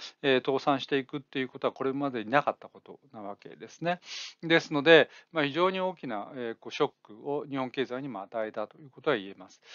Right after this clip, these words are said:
で、政府は金融システムの安定化を目指してですね、まあ、十二兆円以上の、えー、巨額の、まあ、公的資産、まあ、いわゆる税金をそこに投入して、えー、まあ、銀行や、えー、あるいは、まあ、証券会社等々のですね、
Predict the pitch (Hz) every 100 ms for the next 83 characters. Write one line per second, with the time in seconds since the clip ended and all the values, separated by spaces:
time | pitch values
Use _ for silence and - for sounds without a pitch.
0 | - _ 156 147 - 185 143 139 - 165
1 | 160 180 160 151 123 113 123 127 139 147
2 | 143 139 135 147 - 110 95 - 123 117
3 | 117 113 110 151 165 151 185 175 170 170
4 | 165 117 120 123 - - - - 123 127
5 | 127 160 - 170 170 143 147 120 143 135
6 | 131 - - 104 127 139 156 113 110 127
7 | 147 139 131 - 131 123 - 131 127 131
8 | - - 160 120 - - _ 147 139 147
9 | 110 131 131 143 127 131 117 151 147 -
10 | - _ 131 123 160 156 113 117 107 127
11 | 135 127 120 127 - 101 - 127 - 131
12 | 98 92 101 - - 120